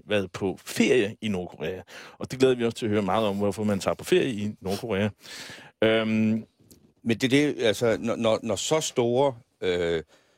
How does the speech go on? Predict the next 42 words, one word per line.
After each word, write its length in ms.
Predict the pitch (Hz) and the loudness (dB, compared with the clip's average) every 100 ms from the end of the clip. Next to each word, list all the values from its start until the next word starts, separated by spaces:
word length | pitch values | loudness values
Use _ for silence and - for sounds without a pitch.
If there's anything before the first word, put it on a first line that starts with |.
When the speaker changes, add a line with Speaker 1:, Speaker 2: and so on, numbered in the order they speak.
| _ | _
Speaker 2:
politiske 400 | - 110 120 - | -6 -4 -4 -6
ledere 440 | 92 87 95 113 95 | -6 -2 0 2 0
går 160 | - | -2
bort, 400 | 73 69 71 - _ _ _ _ _ | -4 -2 -4 -6 _ _ _ _ _
øh, 460 | 87 80 71 80 71 - - | -2 0 0 0 -4 -8 -12
så 320 | - 131 131 - | 0 2 2 -2
s-, 200 | - - - - - | -8 -12 -16 -20 -8
vil 260 | 120 123 | -2 0
man 120 | 123 | 0
jo 120 | 110 - | -2 0
gerne 340 | 95 113 131 - | 2 2 -2 -8
så 180 | - 123 | -6 -6
tæt 340 | - 170 - | 0 0 -2
på, 480 | - 117 110 - - _ | -2 0 0 -4 -12 _
øh, 380 | - 90 85 85 - | -4 -2 0 -2 -4
som 200 | 101 87 | -2 0
overhovedet 400 | 85 98 120 104 | 2 2 0 -2
muligt. 340 | 92 101 101 - - - | -4 -4 -8 -14 -20 -12
Og 220 | - - | -6 0
der 60 | 127 | 2
ville 220 | 143 147 | 2 0
det 60 | |
jo, 380 | 139 110 71 65 60 104 | 0 0 -2 -6 -12 -12
det 120 | 90 | -8
mest 340 | 104 120 123 | -2 -2 2
relevante 420 | 120 98 92 104 107 | 2 4 2 0 -2
jo 60 | |
selvfølgelig 340 | 90 107 113 98 | -8 -4 -2 0
have 120 | 82 | 2
været 340 | 92 117 87 | 4 4 2
en 60 | 101 | -2
nordkoreaner, 840 | 98 113 - 101 87 85 82 87 | 0 -2 0 2 2 2 0 -2
der 120 | 85 | -4
boede 320 | 80 104 123 | -2 0 2
her 120 | 104 101 | 4 2
i 40 | |
Danmark, 420 | - 92 113 104 | 2 0 0 -2
der 140 | 90 90 | -2 -4
kunne 280 | - 98 | -6 -8
forklare 420 | 95 87 104 107 110 | -8 -4 0 0 0
noget 260 | 104 110 | 0 0
om, 240 | 92 90 | 0 -4